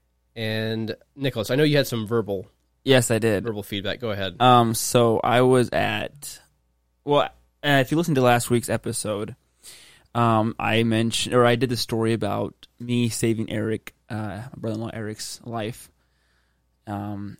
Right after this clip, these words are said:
Speaker 2: and just
Speaker 1: You regret it?
Speaker 2: No, I don't. <laughs> I don't regret it. I just feel like I should have got something, you know, more out of the situation, you know?
Speaker 1: Oh.
Speaker 2: <clears throat> He, I don't even think he said thank you.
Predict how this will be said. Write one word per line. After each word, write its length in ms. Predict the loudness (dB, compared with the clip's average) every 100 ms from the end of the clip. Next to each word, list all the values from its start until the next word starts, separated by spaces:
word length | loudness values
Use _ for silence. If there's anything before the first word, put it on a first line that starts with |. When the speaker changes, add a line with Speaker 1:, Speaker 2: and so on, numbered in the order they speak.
| -14
Speaker 2:
and 100 | -8
just 360 | -6 -6 -10 -12 -20 -20 -18 -20 -6
Speaker 1:
You 120 | -4
regret 320 | -2 -2 -4
it? 180 | -4 -10 _ _ _
Speaker 2:
No, 200 | -2 2
I 100 | 4 4
don't. 160 | 2 -2 -10 -10 -12 -16 -20 4
<laughs> 500 | 4 6 2 2 2
I 100 | 6
don't 160 | 6 6
regret 400 | 4 6 8 8
it. 180 | 6 2 _ _ _ _
I 60 | -4
just 300 | -4 -4 -2
feel 260 | 2 4
like 540 | 6 6 4 2 -4 -16 -2
I 180 | 0 0
should 220 | 0 0
have 100 | 4
got 200 | 4 4
something, 560 | -2 -2 -2 -4 -6 -8
you 100 | -10
know, 100 | -10
more 220 | -10 -8
out 100 | -8
of 60 | -10
the 60 |
situation, 600 | -10 -12 -12 -12 -12 -14 -10
you 60 |
know? 260 | -8 -8 -8
Speaker 1:
Oh. 80 | -8
Speaker 2:
<clears throat> 220 | -6 -6 -10 _ _ _ _ _ _ _
He, 200 | -2 2
I 120 | 2
don't 180 | 4 4
even 120 | 4
think 140 | 4 4
he 60 | 4
said 140 | 2
thank 220 | 0 -4
you. 160 | -6